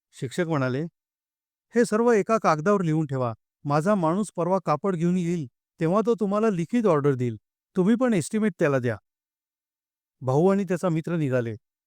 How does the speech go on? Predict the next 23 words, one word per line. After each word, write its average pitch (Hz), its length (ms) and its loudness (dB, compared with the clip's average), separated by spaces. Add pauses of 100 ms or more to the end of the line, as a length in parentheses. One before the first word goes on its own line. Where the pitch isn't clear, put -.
(140)
दोघांनी 202 480 2
बाहेर 170 360 2
येऊन 185 340 0
इराणी 180 320 0
हॉटेलमध्ये 165 560 -2
पाणी 151 220 -2
कम 160 280 -4
चहा 143 180 0
प्यायले. 123 320 -6 (540)
भाऊ 139 220 0
घरी 143 240 2
आले. 107 200 -4 (840)
त्यांनी 190 220 0
एस्टिमेट 202 380 0
बनवून 170 300 0
ठेवलं 143 340 -2 (300)
आणि 147 160 0
सर्वांना 175 380 0
सांगितलं 139 480 -2 (420)
की, 208 140 -2
"परवा 190 340 4
कापड 202 360 2
आलं 170 300 2